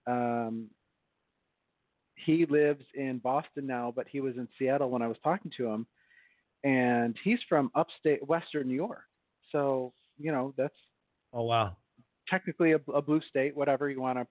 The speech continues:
Speaker 1: say about that. But
Speaker 2: Yep.
Speaker 1: in Seattle,
Speaker 2: Yep.
Speaker 1: people would literally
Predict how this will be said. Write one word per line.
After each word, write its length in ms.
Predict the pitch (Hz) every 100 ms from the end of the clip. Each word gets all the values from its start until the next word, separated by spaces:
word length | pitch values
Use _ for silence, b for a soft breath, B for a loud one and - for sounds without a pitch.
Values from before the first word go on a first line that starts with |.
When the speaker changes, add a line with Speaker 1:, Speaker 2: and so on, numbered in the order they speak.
| _ _ _ _ _ _ _ _ -
Speaker 1:
say 120 | 143
about 260 | 131 120 -
that. 180 | 110 _
But 260 | 156 127 - b b b
Speaker 2:
Yep. 160 | 135 147
Speaker 1:
in 200 | 185 208 -
Seattle, 540 | 170 165 160 120 73 -
Speaker 2:
Yep. 140 | 151 - _ _
Speaker 1:
people 460 | 196 214 233 226 214 139
would 260 | 143 131
literally 840 | 143 165 190 196 185 180 160 151